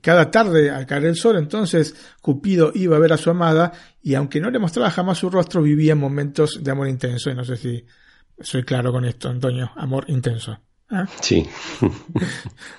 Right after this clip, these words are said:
Speaker 1: A pesar de que Psiquis había aceptado la relación, eh, en estos términos, ¿no? De no, este, conocer, eh, su amante, su curiosidad pudo más y una noche, mientras Cupido dormía, acercó una lámpara cerca del rostro del dios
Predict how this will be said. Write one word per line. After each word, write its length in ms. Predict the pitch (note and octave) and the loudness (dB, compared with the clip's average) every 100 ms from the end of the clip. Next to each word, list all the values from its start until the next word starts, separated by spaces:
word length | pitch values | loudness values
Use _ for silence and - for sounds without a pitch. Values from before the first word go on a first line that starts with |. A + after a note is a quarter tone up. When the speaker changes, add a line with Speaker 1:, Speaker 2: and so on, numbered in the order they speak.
| - - | -16 0
Speaker 1:
A 140 | D#3+ | 2
pesar 360 | D#3+ D#3+ C4+ G#3 | 4 6 6 6
de 180 | F#3+ D#3 | 6 6
que 140 | D3+ | 4
Psiquis 520 | C#3+ A3+ F3+ D3 C3 - - - - - | 4 0 4 2 2 -8 -20 -20 -12 0
había 200 | C#3+ F#3 | 2 4
aceptado 580 | D#3+ C3+ F#3 F#3+ F#3+ | 4 2 6 8 8
la 120 | C3 B2+ | 6 2
relación, 600 | C3 B2 - G3 D3 C#3+ | 2 2 6 4 4 -2
eh, 180 | D3+ - | -10 -8
en 120 | C#3 | -2
estos 280 | D#3 D#3 - | 0 2 2
términos, 500 | F#3+ E3+ C3 C3+ C#3+ | 4 4 2 0 -2
¿no? 260 | C3+ D#3 B2+ | -2 -2 -4
De 180 | B2 | -6
no, 260 | B2 C#3 D3+ - - | -2 -2 -2 -6 -12
este, 220 | B2 C3 | -6 -4
conocer, 420 | C3 B2+ - D3+ | -4 0 6 6
eh, 340 | C#3+ C3 - - - - _ | 4 -4 -14 -18 -20 -20 _
su 160 | - | -2
amante, 540 | D3 F#3+ D3+ C3+ D#3+ F#3+ - - - | 0 4 4 4 2 0 -4 -20 -20
su 240 | - - D#3 | -12 -4 2
curiosidad 520 | D#3 E3 D#3+ E3+ F3 | 4 4 6 4 4
pudo 240 | F#3 F#3 | 4 4
más 260 | F3 E3+ E3+ | 4 2 2
y 80 | D3+ | 0
una 140 | D#3 | 0
noche, 400 | D3+ C#3+ B2+ D3 | 0 -2 0 -2
mientras 340 | C3+ B2+ B2+ B2 | 0 -6 -8 -8
Cupido 380 | C3 C#3 D3+ | -8 -2 2
dormía, 480 | D3+ F3 D#3+ C#3+ D#3 D#3 - - _ | 6 6 4 2 0 -4 -20 -20 _
acercó 380 | - B2 B2+ B2+ | -12 -6 -6 -4
una 180 | D#3+ C#3 | -2 0
lámpara 600 | C#3+ D#3 C3 C3+ B2+ B2+ | 0 0 0 -4 -6 -10
cerca 320 | - D3 C3+ C3+ | -8 -8 -4 -4
del 100 | C3+ | -2
rostro 260 | C3+ D3+ | -4 2
del 140 | D3 D3+ | 4 6
dios 340 | D3 D#3 D#3+ | 6 4 0